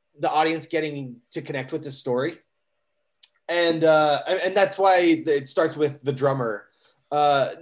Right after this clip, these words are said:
I, I play drums, and, but I think the, the feeling is that the drummers are often the most forgotten member of the band. Sometimes they're, they're often in the back, but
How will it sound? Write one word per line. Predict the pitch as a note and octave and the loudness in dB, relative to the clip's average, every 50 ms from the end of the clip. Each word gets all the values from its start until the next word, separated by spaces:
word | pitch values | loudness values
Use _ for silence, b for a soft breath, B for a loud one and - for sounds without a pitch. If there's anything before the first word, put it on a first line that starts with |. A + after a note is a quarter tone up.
| E3 D#3+ _ _ F#3 F#3 - _ _ _ _ - | -18 -20 _ _ -20 -20 -20 _ _ _ _ -2
I, | D#3+ F3 F3+ F3 D#3 C3+ C3 - | 2 2 2 2 0 -4 -4 -2
I | D#3 E3+ | -2 0
play | E3+ F#3+ F3 D3+ | 2 0 0 0
drums, | C3+ D3 D3+ D3 D3 D3 D3 C#3 C3 C3+ - - - _ - - - - | 2 2 2 2 2 0 -4 -8 -8 -10 -10 -12 -14 _ -14 -12 -8 -4
and, | C#3+ D#3 D#3 D#3 D3+ C#3 C3+ C3+ | 0 2 2 2 0 -4 -4 -2
but | F3+ F3 D#3+ | 0 2 2
I | D#3 | 2
think | D#3 F#3 E3+ C#3 - - | 0 -2 -4 -6 -4 0
the, | E3 D#3 D3 C#3+ C#3 - - _ _ _ _ _ _ _ _ _ _ - | 2 4 4 2 2 0 -6 _ _ _ _ _ _ _ _ _ _ -18
the | C#3+ C3+ C3 - C#3 | -18 -16 -14 -12 -12
feeling | C3 - F3+ F3 E3+ E3 D#3 | -4 0 2 2 4 2 2
is | D3+ D3 C3+ | 0 -2 -2
that | D3+ C#3+ - - - _ | -2 -2 -2 -4 -8 _
the | - D3+ | -10 -6
drummers | C3+ - D#3 D3 D3 C#3+ B2+ C3+ | -2 0 0 0 0 -2 -2 0
are | C#3 B2+ | 0 0
often | B2+ C3 C3+ - C#3+ C3 | 0 0 -2 -6 -6 -6
the | B2+ B2 | -6 -4
most | B2 B2+ B2+ B2 - - - _ | -4 -4 -6 -6 -10 -14 -14 _
forgotten | - C3 A2+ A#2+ A#2+ A2 B2 A#2+ A#2 A2+ - | -8 -4 -4 -2 -2 -4 -6 -10 -12 -10 -8
member | B2 B2+ B2 A#2+ A#2+ | -8 -8 -4 -4 -4
of | A#2+ A#2+ | -6 -6
the | B2+ | -6
band. | B2 C3+ B2+ C3 C3 C3+ C3+ | -6 -4 -2 -2 -2 -4 -4
Sometimes | C3+ D#3+ C#3 D3 D#3+ D#3 D#3 D#3 D3 C#3 - | -6 -6 -4 -2 -2 -2 -4 -6 -8 -8 -6
they're, | C3 B2 B2 A#2+ A#2 - | -6 -6 -4 -6 -8 -8
they're | A#2+ B2+ B2 | -6 -4 -2
often | B2 B2 - C#3 C3+ | -2 -2 -4 -6 -8
in | B2+ A#2+ | -8 -8
the | A#2+ | -6
back, | - B2 B2 A#2+ A2+ - - - | -4 -4 -2 -2 -4 -4 -8 -6
but | - B2+ A2+ - - | -4 -4 -4 -6 -8